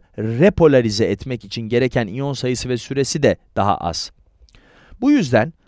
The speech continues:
aksiyon potansiyeli ya da eylem akımı miyelin kılıfıyla kaplı bu kısımlarda Ranvier boğumlarındakine göre çok daha hızlı ilerliyor.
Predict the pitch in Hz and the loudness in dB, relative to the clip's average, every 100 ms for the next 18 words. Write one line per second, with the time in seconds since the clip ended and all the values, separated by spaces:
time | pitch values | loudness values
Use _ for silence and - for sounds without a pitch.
0 | - 139 - 196 190 135 110 104 - 87 | -4 -4 -2 -2 0 -2 -4 -4 -4 -4
1 | 87 120 123 87 - _ - 113 147 156 | 0 2 4 2 -2 _ 0 2 4 2
2 | 104 92 87 123 _ _ 131 147 170 190 | -2 -6 -8 -10 _ _ 0 2 2 -2
3 | 139 123 117 107 104 101 104 113 147 135 | -4 -4 -2 -2 -2 -4 -4 -10 -8 -8
4 | 113 104 87 90 135 214 _ 127 135 139 | -6 -6 -4 0 0 0 _ -2 -2 2
5 | 170 170 123 120 120 117 117 117 117 110 | 2 2 0 -2 -2 -2 -2 -2 -4 -4
6 | 107 - 110 127 95 - _ 123 127 185 | -6 -6 -4 -2 -2 -6 _ 2 6 6
7 | 214 _ - 151 - 135 123 101 104 90 | 4 _ -10 -8 0 0 0 -2 -4 -4
8 | 95 95 - | -4 -10 -14